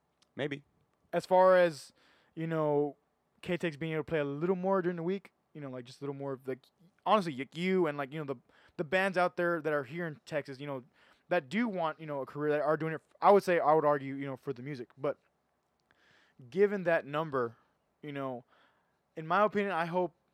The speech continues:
Speaker 2: <laughs> it's not, maybe not the best thing, but I hope that, you know,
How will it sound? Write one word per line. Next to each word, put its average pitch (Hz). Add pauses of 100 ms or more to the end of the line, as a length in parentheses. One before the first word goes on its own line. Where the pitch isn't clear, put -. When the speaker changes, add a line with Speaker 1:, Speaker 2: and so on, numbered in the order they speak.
(120)
Speaker 2:
<laughs> -
it's 135
not, 139
maybe 156
not 139 (220)
the 139
best 127
thing, 110
but 123 (260)
I 151
hope 165
that, 135 (240)
you 143
know, 127